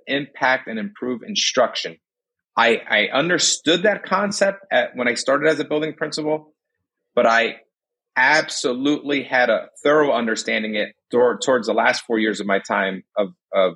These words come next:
eight years of building leadership. I understood that we wanted to use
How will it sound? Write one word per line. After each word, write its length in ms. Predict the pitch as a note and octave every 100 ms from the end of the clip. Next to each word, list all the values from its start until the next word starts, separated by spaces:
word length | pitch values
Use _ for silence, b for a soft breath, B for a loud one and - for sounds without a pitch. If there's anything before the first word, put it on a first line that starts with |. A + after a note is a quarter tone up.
| -
eight 140 | G#2+ F2
years 200 | G2+ F#2+
of 100 | F2+
building 260 | - F#2+ F#2+
leadership. 400 | F#2+ F2+ - - - _ _ _ _ _ _ _
I 140 | A#2 G#2
understood 540 | B2+ C3+ A2+ - E3+
that 120 | D3+
we 100 | B2
wanted 260 | A#2 A#2 A2
to 140 | -
use 320 | A#2 A2+ G2